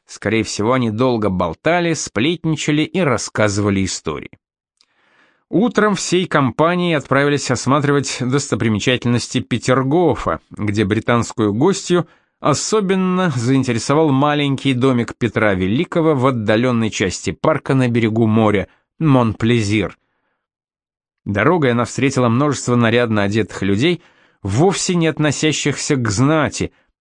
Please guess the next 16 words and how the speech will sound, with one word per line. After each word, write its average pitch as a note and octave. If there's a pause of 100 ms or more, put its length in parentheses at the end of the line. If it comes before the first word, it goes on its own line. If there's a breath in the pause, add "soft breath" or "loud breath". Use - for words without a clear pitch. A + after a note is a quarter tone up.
(120)
ибо A2+
по G2
праздникам D#3
парк C#3
открыт G2+
для G2
всех. - (1200)
Внимание G#2
Марты B2+
привлекла A2 (220 soft breath)
богатая A2+
купчиха, A#2+
прогуливавшаяся G#2+
вместе G#2+
с -
мужем. A#2